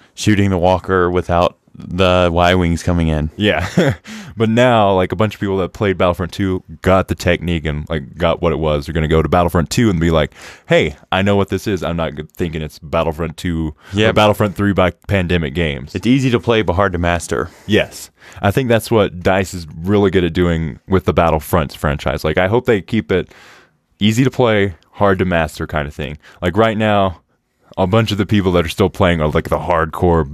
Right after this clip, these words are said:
Speaker 2: Battlefront players that played it from the beginning. Um,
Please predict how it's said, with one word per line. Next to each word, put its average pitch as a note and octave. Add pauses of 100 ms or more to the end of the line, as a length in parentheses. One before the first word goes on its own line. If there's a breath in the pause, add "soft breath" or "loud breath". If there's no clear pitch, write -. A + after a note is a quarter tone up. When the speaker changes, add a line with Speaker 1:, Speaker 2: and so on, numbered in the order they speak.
(160)
Speaker 2:
Battlefront E2+
players E2
that E2
played F2
it -
from F2
the D#2+ (240)
beginning. D#2+ (540 soft breath)
Um, D2+